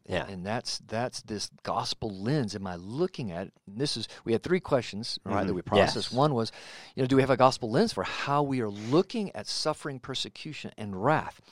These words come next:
Speaker 1: Mm-hmm.
Speaker 2: Well, the scriptures are real clear that if, uh, we're to count the cost, to follow Christ is Jesus promised tribulation in this
Speaker 1: Yeah.
Speaker 2: life and suffering in this life. And do we have a gospel lens on how I look at suffering? That's a
Speaker 1: Yeah.
Speaker 2: whole topic in and of
Speaker 1: Totally.
Speaker 2: itself.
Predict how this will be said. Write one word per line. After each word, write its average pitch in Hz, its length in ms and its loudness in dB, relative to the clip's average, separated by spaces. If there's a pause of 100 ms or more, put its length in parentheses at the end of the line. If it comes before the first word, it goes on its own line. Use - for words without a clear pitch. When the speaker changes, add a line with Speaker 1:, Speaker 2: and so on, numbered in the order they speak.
(140)
Speaker 1:
Mm-hmm. 87 260 -2
Speaker 2:
Well, 117 80 0
the 117 80 0
scriptures - 440 -6
are 107 120 -2
real 131 340 0
clear 107 580 -4 (140)
that 95 260 -6
if, - 320 -16 (160)
uh, - 60 -16 (180)
we're 101 160 -10
to 95 80 -8
count 143 220 -6
the - 80 -18
cost, - 380 -6
to - 80 -8
follow 156 340 -2
Christ - 560 -8
is 104 220 -8 (180)
Jesus 131 300 -6
promised 180 500 -4
tribulation 120 720 -4 (120)
in 147 280 -2
this 98 140 2
Speaker 1:
Yeah. 82 120 4
Speaker 2:
life 101 180 -2 (120)
and 139 240 -2
suffering 113 480 -2
in 98 200 -6
this 92 200 -10
life. 135 280 -6 (640)
And 120 120 -6
do 135 80 0
we 127 100 0
have 135 80 0
a 127 40 -4
gospel 131 600 -2
lens 113 340 -2
on 95 80 -6
how 101 160 -8
I 90 60 -4
look 98 200 -12
at - 80 -12
suffering? 101 420 -2
That's 95 160 -4
a 104 40 0
Speaker 1:
Yeah. 143 280 6
Speaker 2:
whole 135 120 4 (100)
topic 123 380 2
in 110 100 -2
and 104 80 -2
of 95 60 4
Speaker 1:
Totally. 139 320 10
Speaker 2:
itself. - 260 -16